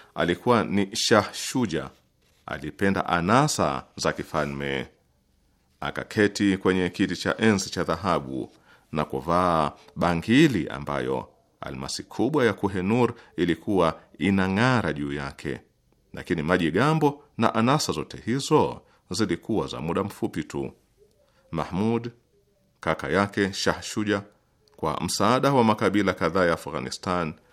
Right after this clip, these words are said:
alishambulia Kabul na kumng'oa madarakani Shah Shuja, ambaye alikimbilia Kashmir.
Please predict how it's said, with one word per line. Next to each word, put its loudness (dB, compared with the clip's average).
alishambulia -4
Kabul 2
na -2
kumng'oa 0
madarakani -2
Shah -6
Shuja, 0
ambaye 0
alikimbilia 2
Kashmir. -6